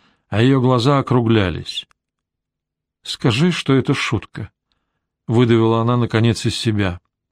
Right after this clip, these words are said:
Он покачал головой, удивившись ее реакции. «Ты понимаешь, что это значит?» Ей пришлось повысить голос. Рядом работала пила,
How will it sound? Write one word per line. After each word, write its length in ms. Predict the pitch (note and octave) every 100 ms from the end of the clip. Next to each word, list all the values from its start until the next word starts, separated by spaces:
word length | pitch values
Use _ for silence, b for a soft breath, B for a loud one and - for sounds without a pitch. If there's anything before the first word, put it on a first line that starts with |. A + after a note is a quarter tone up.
| _ _ _ _ _ _ _
Он 200 | A#2 G#2+
покачал 440 | A#2 B2 - B2+
головой, 460 | A2+ A#2 A#2+ C#3+ D3
удивившись 600 | C3 A2 A#2 A#2+ A#2 -
ее 140 | A#2
реакции. 640 | A#2 A2+ F#2+ - - - _ _ _ _ _ _ _ _ _ _ _ _ _ _ _ _ _ _
«Ты 320 | - B2+ B2+ - _ _ _ _ _
понимаешь, 480 | G#2+ A2 C3+ F#3+ A#2
что 300 | - A#2+ G#2+
это 240 | G2 G#2+
значит?» 520 | A2 G2+ E2+ - _ _ _ _ _ _ _ _ _ _ -
Ей 160 | A#2
пришлось 460 | A#2 A2+ G#2+ C3+ A2+
повысить 440 | - A#2+ A#2 G#2
голос. 440 | A2 A#2 G2 F#2 - b b
Рядом 320 | - A#2+ A2+ A2+
работала 400 | A#2+ A#2+ A2+ G#2+
пила, 420 | - A#2 D3